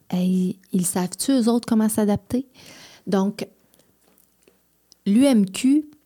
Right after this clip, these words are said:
l'Union des municipalités du Québec, a mis en place un programme emploi pour les jeunes de la D P J. Euh, je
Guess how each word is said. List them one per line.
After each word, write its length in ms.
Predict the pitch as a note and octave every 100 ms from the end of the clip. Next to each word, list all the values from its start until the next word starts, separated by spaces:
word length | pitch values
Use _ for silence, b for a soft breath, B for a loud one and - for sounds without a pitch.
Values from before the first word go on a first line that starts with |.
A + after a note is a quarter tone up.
| _ _ _ _ _ _ - -
l'Union 400 | F#3+ F#3 F#3 A3+
des 100 | A3+
municipalités 500 | F3 E3+ F#3 E3 A#3
du 100 | G#3
Québec, 380 | - E3 G#3 G#3+
a 60 |
mis 140 | F3 F#3
en 80 | F3
place 260 | G3 G#3+
un 100 | G3
programme 460 | - F3 F3 F3+ F#3
emploi 440 | E3+ - - F#3 E3+ - _ _ _ - _ _ -
pour 360 | F#3+ F3 F3
les 200 | F3+ E3+
jeunes 260 | D#3+ E3+ E3+
de 60 | E3
la 80 |
D 120 | D#3 D#3
P 180 | E3+
J. 220 | E3 E3+ - _ _ _ - B B B _
Euh, 640 | E3+ F3+ F3 F3 E3+ E3+ E3+ - _ _ _ _ _ _ _ _ -
je 180 | E3+